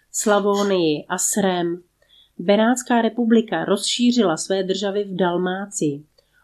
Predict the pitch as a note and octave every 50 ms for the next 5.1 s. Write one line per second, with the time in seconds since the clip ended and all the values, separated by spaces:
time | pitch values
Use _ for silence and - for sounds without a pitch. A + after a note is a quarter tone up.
0 | _ _ _ - G3 G#3 G#3 G#3+ A3+ A#3+ A#3+ A#3+ - D4+ D4+ - A3+ A#3 A3 G#3+
1 | G#3+ B3+ B3 A3+ F#3 D#3 D3+ D3 D#3 F3 - _ _ _ - F#3 G3+ G3 - -
2 | - B3+ A#3 G#3+ G#3+ G#3+ - A3 G#3 G#3 A3 A#3 A#3 A#3+ - - A#3+ - A#3+ A3+
3 | A3 A3 A3 A3+ A3+ A#3 B3 A#3 F#3 A3 A3 - - - G#3+ G#3 F#3 G3 F#3+ F#3+
4 | G3 G3+ G#3 G#3+ _ - - - - - E3+ F3 F3 F#3 E3+ E3+ D#3+ D#3 D3+ D3
5 | D#3